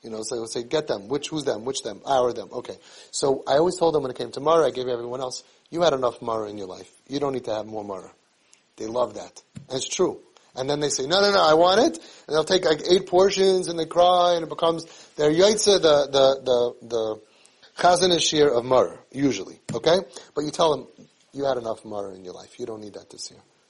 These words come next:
Beautiful thing to say. And that's it. You have Shulchan Aruch, you have a beautiful meal. After the meal's over, and then you come to, to, to the end of the meal, usually the kips will go back to Kipville,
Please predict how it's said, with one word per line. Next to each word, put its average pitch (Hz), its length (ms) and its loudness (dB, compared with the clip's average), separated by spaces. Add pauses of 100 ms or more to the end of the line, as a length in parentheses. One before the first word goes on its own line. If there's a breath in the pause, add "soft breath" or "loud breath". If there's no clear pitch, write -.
(120)
Beautiful 143 420 -6
thing 110 180 -12
to - 120 -20
say. - 120 -20 (680 loud breath)
And 190 140 -8
that's 226 180 -2
it. 254 220 -6
You 165 80 -2
have 165 120 -2
Shulchan 180 240 -8
Aruch, 185 180 -10
you 156 60 -12
have 151 80 -14
a - 20 -20
beautiful 165 320 -14
meal. 156 240 -12 (520 soft breath)
After 165 360 0
the 135 80 -6
meal's 139 260 -6
over, 147 1040 0 (340 soft breath)
and 135 180 -10
then 139 360 -10 (100)
you 127 120 -14
come 143 200 -2
to, 143 300 2
to, 143 220 -6
to 139 560 -6
the 139 140 -4
end 143 120 -2
of 143 60 -6
the 139 60 -10
meal, 160 520 -2
usually 156 320 -4
the - 80 -10
kips - 300 -8
will 127 80 -8
go 135 120 -2
back 131 260 -4
to 123 60 -16
Kipville, 139 500 -8